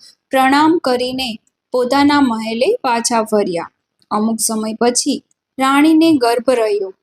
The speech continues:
નવ માસ પછી ઉત્તમ સંતાનની પ્રાપ્તિ થઈ. સંતાન રત્નમાં પુત્રનો જન્મ થયો. તે રાજકુમાર મોટા થતા અત્યંત વીર, ધનવાન, યશસ્વી અને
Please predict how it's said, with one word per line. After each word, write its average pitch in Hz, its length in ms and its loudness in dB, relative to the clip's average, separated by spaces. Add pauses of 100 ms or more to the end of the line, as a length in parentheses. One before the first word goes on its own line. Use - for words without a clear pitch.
નવ 226 240 -2
માસ 226 340 -4
પછી 247 440 -4 (100)
ઉત્તમ 277 400 -2
સંતાનની 269 720 0
પ્રાપ્તિ 240 420 -4
થઈ. 226 260 0 (400)
સંતાન 233 580 -2
રત્નમાં 262 600 0 (200)
પુત્રનો 330 580 0
જન્મ 247 440 -2
થયો. 254 360 -2 (440)
તે 220 80 0 (100)
રાજકુમાર 226 640 0 (360)
મોટા 277 380 2
થતા 311 480 0 (240)
અત્યંત 285 480 2
વીર, 247 300 -4
ધનવાન, 247 560 -2 (260)
યશસ્વી 254 580 0 (100)
અને 285 280 2